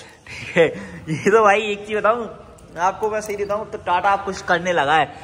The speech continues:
ग्लॉसी ब्लैक फिनिश, हेलोजन हेडलाइट आपको मिल जाती है, बिल पायलट लैंप के साथ, इंडिकेटर आपको मिलता है, फॉरवर्ड आपको इसके अंदर नहीं मिलती, आप कंप्लीट से आप लगवा सकते हो।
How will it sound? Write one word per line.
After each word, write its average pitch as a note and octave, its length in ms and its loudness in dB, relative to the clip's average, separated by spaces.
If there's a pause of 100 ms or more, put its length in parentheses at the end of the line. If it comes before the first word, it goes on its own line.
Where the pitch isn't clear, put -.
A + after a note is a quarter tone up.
(120)
ग्लॉसी E3+ 260 0
ब्लैक F3+ 240 0
फिनिश, F#3 360 -8
हेलोजन E3+ 340 -2
हेडलाइट F3 340 2
आपको E3+ 240 2
मिल E3 160 -6
जाती F3 240 0
है, D3 100 -10
बिल F#3+ 140 -4
पायलट E3 340 -2
लैंप E3 200 -4
के E3 80 -8
साथ, E3 240 0
इंडिकेटर D#3+ 340 -6
आपको D#3 200 -2
मिलता D#3+ 180 -6
है, D3+ 80 -6
फॉरवर्ड D#3 220 0
आपको D#3 180 -2
इसके - 160 -12
अंदर D3+ 160 -8
नहीं D3 180 -8
मिलती, E3+ 200 -6
आप E3 120 -2
कंप्लीट D3+ 340 -8
से F#3 120 -6
आप F3+ 160 -2
लगवा D3+ 300 0
सकते C3+ 280 -10
हो। A#2+ 60 -12